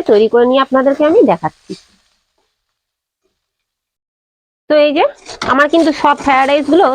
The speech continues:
তৈরি করে নেওয়া হয়ে গেছে। এবার আমি এটাকে গামলার মধ্যে ঢেলে নেব, আর আমি আপনাদেরকে সার্ভ করে দেখাচ্ছি আজকে আমাদের ফ্রাইড রাইসটা কেমন হয়েছে।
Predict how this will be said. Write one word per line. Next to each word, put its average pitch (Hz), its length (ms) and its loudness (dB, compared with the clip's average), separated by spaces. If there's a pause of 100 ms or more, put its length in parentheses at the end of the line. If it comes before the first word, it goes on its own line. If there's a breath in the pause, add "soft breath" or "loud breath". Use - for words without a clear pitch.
(100)
তৈরি 240 240 2
করে 285 180 2
নেওয়া 349 220 0
হয়ে 440 220 2
গেছে। 339 240 -2 (440)
এবার 240 200 2 (100)
আমি 381 120 0 (140)
এটাকে 240 280 -2 (420)
গামলার 226 400 0
মধ্যে 247 200 0 (120)
ঢেলে 208 260 2
নেব, 143 120 -6 (400)
আর 196 140 0
আমি 233 200 -2
আপনাদেরকে 262 420 0
সার্ভ 320 240 -2
করে 302 200 0
দেখাচ্ছি 302 360 -2 (400)
আজকে - 180 -4 (100)
আমাদের 226 240 0 (1200)
ফ্রাইড 208 240 0
রাইসটা 233 240 -2 (100)
কেমন 180 320 0
হয়েছে। 160 320 0